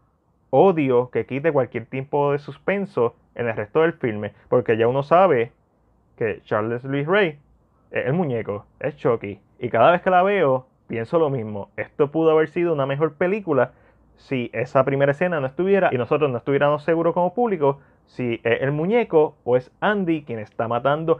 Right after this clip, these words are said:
a la gente. Y originalmente, Don Mancini quería hacer eso.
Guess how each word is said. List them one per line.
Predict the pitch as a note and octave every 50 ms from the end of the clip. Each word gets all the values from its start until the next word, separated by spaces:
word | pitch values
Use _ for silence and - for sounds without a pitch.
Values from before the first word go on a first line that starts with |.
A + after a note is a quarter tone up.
| -
a | - A#2+
la | B2 A#2+ A#2
gente. | C3 C#3 C#3 C#3+ - G#2 - -
Y | - C#3 C#3+
originalmente, | C#3+ C3+ C3 C#3 C3 C3+ C#3+ E3 F#3 G#3 G#3+ G#3 - F3 C3+ A2+ - - _ _ _ _ _ _ _ _
Don | C3 C3+ C3 B2+
Mancini | B2+ A#2+ A#2 A2 - - E3 F#3 G#3+ G3+
quería | E3 C#3 A#2 A#2+ B2+ C#3+
hacer | D3 - F#3 D#3+
eso. | F3+ G3+ - B2 F2+ -